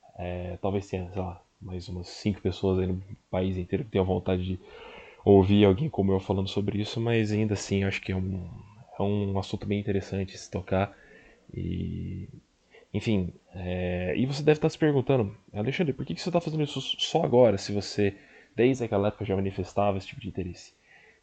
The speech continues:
E, pra ser perfeitamente honesto com vocês, <laughs> é porque eu sempre fui uma pessoa, é, um tanto quanto preguiçosa pra algumas coisas, e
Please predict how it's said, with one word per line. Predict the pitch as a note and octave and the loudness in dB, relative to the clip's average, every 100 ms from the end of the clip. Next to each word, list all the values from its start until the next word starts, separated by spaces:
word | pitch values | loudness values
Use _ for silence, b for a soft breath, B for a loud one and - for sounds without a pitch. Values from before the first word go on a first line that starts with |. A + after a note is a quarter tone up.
| - | -8
E, | G#2 G2+ G#2 C3 C3+ _ - | -4 -2 0 -2 -4 _ -2
pra | B2+ | -2
ser | - - G#2+ G#2+ - | 0 2 4 2 0
perfeitamente | - F#2+ G#2 G2 F#2 | -2 0 2 0 0
honesto | F#2 F#2 - | 2 0 0
com | F#2+ | -2
vocês, | F#2 - G2+ A#2 A#2 | -2 -2 0 0 0
<laughs> | |
é | D3 | -6
porque | - A#2 - - F#2 G2 - | 0 0 0 -4 -2 -2 -2
eu | A2 | -2
sempre | A2+ A2 - | -2 -6 -4
fui | G2 | -4
uma | |
pessoa, | F#2+ - F#2+ F#2+ - B B B B B B - - | -4 -6 -4 -4 -6 B B B B B B -16 -8
é, | E2+ F2+ E2+ E2+ - _ _ _ | -6 -6 -6 -10 -12 _ _ _
um | A#2 | -4
tanto | A2+ D3+ - | 0 0 0
quanto | D3 | -4
preguiçosa | C#3 B2 - B2 A2+ G#2 | -2 -2 0 2 2 2
pra | - | -2
algumas | F2+ F#2 F#2 | -2 -2 -6
coisas, | - F2+ D#2 F2 F2+ F#2 | -10 -10 -10 -10 -10 -8
e | F2 F2 F2+ | -8 -8 -10